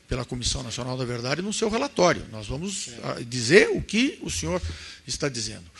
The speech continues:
Speaker 1: O depoimento que o senhor está dando, que está sendo gravado, vai ser disponível a todos.
Speaker 2: Sim.
Speaker 1: Portanto, a sua versão dos fatos vai ser conhecida. É o que a Comissão Nacional da Verdade pode fazer a bem do direito das pessoas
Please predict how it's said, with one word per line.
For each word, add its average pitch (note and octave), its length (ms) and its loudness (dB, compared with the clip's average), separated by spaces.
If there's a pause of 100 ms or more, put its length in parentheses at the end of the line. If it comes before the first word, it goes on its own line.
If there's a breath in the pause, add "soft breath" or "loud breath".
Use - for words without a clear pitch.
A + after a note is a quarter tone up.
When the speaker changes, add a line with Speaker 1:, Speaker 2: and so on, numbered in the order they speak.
(280 loud breath)
Speaker 1:
O C3+ 80 -10
depoimento E3 680 4
que - 120 -10
o - 40 -4
senhor C3+ 180 -4
está A#2 220 -4
dando, D#3 300 -2
que - 80 -14
está C3+ 200 -4
sendo A#2 260 -4
gravado, A#2+ 480 0
vai A#2 140 -10
ser D#3 200 -4
disponível G#3 640 -2
a C#4 40 -6
todos. F#3+ 360 2
Speaker 2:
Sim. - 120 -12
Speaker 1:
Portanto, F#3 380 -2
a D#3+ 40 2
sua A3+ 640 6 (420 loud breath)
versão B2+ 520 0
dos A2+ 160 -8
fatos E3+ 480 4
vai C#3 260 2
ser F#3+ 460 2 (680 loud breath)
conhecida. C#3+ 560 4 (200)
É B2+ 100 -4
o D3 100 0
que - 120 0
a F3+ 40 2
Comissão F3+ 360 0
Nacional C#3 360 -4
da C#3 100 0
Verdade D#3 420 2
pode D#3 300 2
fazer G3 340 2
a B3+ 80 2
bem G#3+ 400 0 (800)
do C3+ 120 0
direito F3 380 6
das A3+ 160 4
pessoas G3+ 540 6